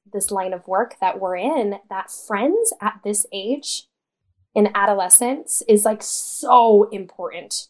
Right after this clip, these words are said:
to one another. So as, you know, if I were to tell you, "Dylan, get off of your phone, you're constantly on your phone,"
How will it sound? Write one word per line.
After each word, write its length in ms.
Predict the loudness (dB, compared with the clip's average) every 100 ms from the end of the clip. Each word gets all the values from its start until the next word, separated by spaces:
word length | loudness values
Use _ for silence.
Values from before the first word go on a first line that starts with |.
| -8
to 160 | -4
one 220 | -2 -4 -6
another. 420 | -8 -8 -12 -14 _ _ -10
So 380 | 6 6 6 0 _ _ _ -2
as, 360 | 0 0 -4 -6 6
you 120 | 8
know, 160 | 8
if 180 | 4 0 -4
I 240 | 2 2
were 140 | 4 0
to 80 | 0
tell 260 | 0 -2
you, 200 | -2 -6
"Dylan, 640 | -2 6 6 6 2 -2 -4 _
get 180 | -4 -2 2
off 200 | 2 2
of 100 | -4
your 120 | -6
phone, 320 | -4 -6 -4
you're 140 | -8 -12 -16
constantly 460 | -12 -10 -8 -8 -6
on 140 | -6
your 140 | -6 -4
phone," 420 | -2 0 0